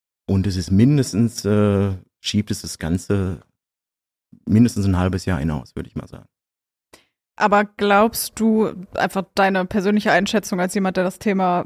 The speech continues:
Speaker 2: lange begleitet, intensiv begleitet, dass das realistisch ist, dass es trotzdem passiert?
Speaker 1: Also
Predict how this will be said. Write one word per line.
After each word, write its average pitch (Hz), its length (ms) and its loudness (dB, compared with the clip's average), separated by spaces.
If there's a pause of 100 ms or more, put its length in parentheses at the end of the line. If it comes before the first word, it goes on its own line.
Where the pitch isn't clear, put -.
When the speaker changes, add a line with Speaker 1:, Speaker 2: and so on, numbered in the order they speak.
(120)
Speaker 2:
lange 202 400 2
begleitet, 190 480 0
intensiv 208 400 0
begleitet, 202 500 -2
dass 190 140 -2
das - 320 -6
realistisch 196 580 2
ist, - 180 -2
dass 202 120 -2
es 202 100 -6
trotzdem 311 460 0
passiert? 330 640 0 (880)
Speaker 1:
Also 120 880 6